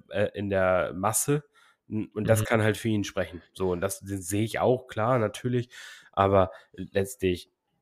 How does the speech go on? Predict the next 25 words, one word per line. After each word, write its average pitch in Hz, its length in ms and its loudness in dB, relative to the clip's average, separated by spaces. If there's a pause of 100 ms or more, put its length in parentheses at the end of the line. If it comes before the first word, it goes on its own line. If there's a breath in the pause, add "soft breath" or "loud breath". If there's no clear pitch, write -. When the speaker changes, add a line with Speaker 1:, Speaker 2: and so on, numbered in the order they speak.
(120)
Speaker 1:
muss 98 240 -2
man 87 140 -2
schon - 160 -8
sagen, 85 460 0 (460)
also, 85 180 -4
dass 87 360 -4
wirklich - 260 -4
Irv 87 180 -2
Smith 87 420 -4
wirklich - 380 -8 (160)
re-, - 260 -8
wirklich, 117 460 -4 (720)
äh, 98 240 -4
absolut 120 500 0
relevant 104 500 0
wird, 104 260 2
da 92 420 4 (100)
ist 98 160 -10
echt 85 180 -6
ein 90 80 -6
weiter 85 260 0
Weg 87 200 -8
hin. - 140 -12 (480)
Speaker 2:
Ja, 110 300 4 (460 loud breath)
also, 120 500 10